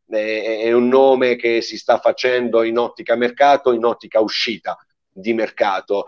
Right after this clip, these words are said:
Ha giocato una ripresa, secondo me, decorosa, com-, con il solito impegno, e devo dire che mi è piaciuto molto, seppur nelle intenzioni, eh, eh,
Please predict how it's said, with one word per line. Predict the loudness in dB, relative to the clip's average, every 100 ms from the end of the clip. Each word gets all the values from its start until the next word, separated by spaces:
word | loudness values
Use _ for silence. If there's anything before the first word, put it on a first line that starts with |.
| -10
Ha | -6 0 2
giocato | 4 2 6 4 6 4
una | 6 4 4
ripresa, | 2 2 2 2
secondo | 0 2 2
me, | 4 2 0 _
decorosa, | -8 0 2 6 6 8 6 6 4 2
com-, | -2 -2 -2
con | -2
il | -2
solito | 2 2 2
impegno, | 0 2 2 2 2 0 0 _ _
e | -2
devo | 2 6 6
dire | 6 2 2 2
che | 2
mi | 2 0
è | 2
piaciuto | 2 2 -2 0 2
molto, | 4 2 -2 4 4 4
seppur | 2 -2 0 -2
nelle | 2 4
intenzioni, | 2 2 -2 -2 2 2 2 -2 -8 -10 _ 0
eh, | 4
eh, | 6 4 4 2 2 0 -2 -6